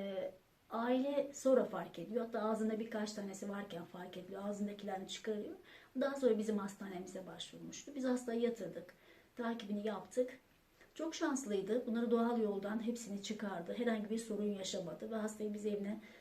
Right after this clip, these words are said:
taburcu ettik. Ama şöyle bir şey olabilirdi. Bu taşlar köşeli olabilirdi,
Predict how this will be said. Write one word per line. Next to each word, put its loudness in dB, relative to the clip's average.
taburcu -2
ettik. -6
Ama 4
şöyle 2
bir -4
şey -4
olabilirdi. -4
Bu 2
taşlar -2
köşeli -2
olabilirdi, -2